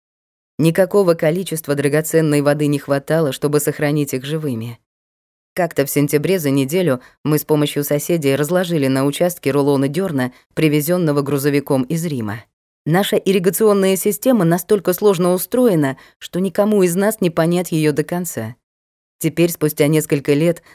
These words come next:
трава снова уступает место сорнякам. Нам надо было замаскировать большой бак с горючим для системы отопления.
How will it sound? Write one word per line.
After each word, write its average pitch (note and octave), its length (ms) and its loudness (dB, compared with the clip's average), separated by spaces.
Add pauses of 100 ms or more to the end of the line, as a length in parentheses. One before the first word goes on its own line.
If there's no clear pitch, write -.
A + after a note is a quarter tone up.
трава D#3 320 2
снова E3 420 0
уступает C#3+ 640 0
место D3 340 -2
сорнякам. B2+ 680 -4 (960)
Нам F3 260 2
надо G#3 240 2
было G3+ 220 2
замаскировать G3+ 720 2
большой F3 420 2
бак G#3 260 0
с D3 80 -4
горючим F3 480 0
для D#3+ 120 0
системы F#3+ 440 -2
отопления. B2 800 -2